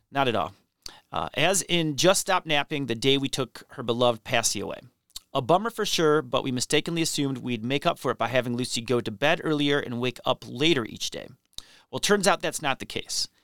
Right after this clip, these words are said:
In fact, if anything, she started waking up earlier than she used to, now anywhere from five thirty to six thirty A M. She's calling out to, um, us that,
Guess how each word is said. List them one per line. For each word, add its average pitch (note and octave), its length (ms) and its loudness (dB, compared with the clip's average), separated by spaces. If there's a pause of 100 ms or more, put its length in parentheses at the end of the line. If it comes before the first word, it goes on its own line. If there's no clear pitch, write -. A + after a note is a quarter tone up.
(240)
In C#3 120 -4
fact, F#3+ 320 2
if E3 160 -10
anything, F#3+ 360 0
she - 180 0
started D#3+ 260 2
waking C#3+ 260 2
up B2 200 0 (160)
earlier F#3+ 320 6
than A#2 160 2
she G2 160 0
used - 160 -4
to, G2+ 160 -4
now B2+ 340 2
anywhere B2+ 300 0
from A2 200 -8
five B2 280 2
thirty B2 200 -6
to - 80 -8
six - 300 -2
thirty A2 280 -6
A G2+ 160 -2
M. G2 220 -4 (560)
She's - 180 -2
calling B2+ 260 4
out A#2 180 2
to, G#2 360 2 (120)
um, G2 320 -4
us A#2+ 220 2
that, - 260 -8